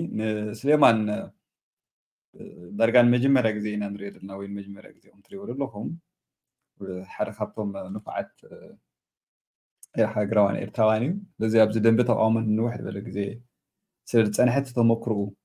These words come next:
እ፣ ክሓተ እየ። ከምኡ እውን፣ እ፣ እዚ ንሕና ንገብሮ ዘለና ማዕበል እታ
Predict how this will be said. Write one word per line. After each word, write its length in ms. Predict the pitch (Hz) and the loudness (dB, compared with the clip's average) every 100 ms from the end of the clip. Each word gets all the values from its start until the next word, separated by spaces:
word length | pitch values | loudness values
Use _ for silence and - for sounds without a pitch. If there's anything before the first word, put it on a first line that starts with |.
| - | -6
እ፣ 100 | 104 98 101 | -4 -4 -6
ክሓተ 320 | 107 104 - | -6 -6 -2
እየ። 140 | 117 143 | -2 0
ከምኡ 240 | 113 107 | 2 4
እውን፣ 200 | 107 107 | 4 2
እ፣ 120 | - 57 53 - _ _ - | 0 -2 -6 -8 _ _ 0
እዚ 80 | 117 | 4
ንሕና 180 | 120 135 | 8 10
ንገብሮ 300 | 120 117 110 | 10 8 6
ዘለና 280 | 110 117 104 107 - _ _ _ _ _ _ _ _ _ _ _ _ _ - | 2 0 -2 -6 -10 _ _ _ _ _ _ _ _ _ _ _ _ _ 0
ማዕበል 360 | 107 110 120 | 6 8 10
እታ 140 | 117 | 8